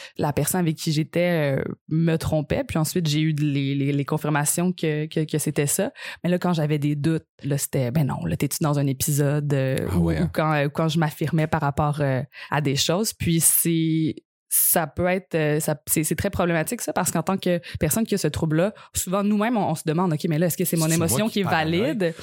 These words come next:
Speaker 2: Ouais.
Speaker 1: Ouais, c'est ça. C'est moi qui paranoïe, euh, ou, euh, c'est, c'est vraiment la, la réalité ? En fait, il y a, euh,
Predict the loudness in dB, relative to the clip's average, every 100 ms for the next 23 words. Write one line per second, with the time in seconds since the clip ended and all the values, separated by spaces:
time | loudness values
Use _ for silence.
0 | -4 -2 0 2 2 2 0 0 0 -2
1 | -2 0 2 2 0 0 0 2 0 0
2 | 0 2 2 2 0 0 -2 0 0 0
3 | 0 0 0 0 0 -2 -2 0 0 -2
4 | 0 0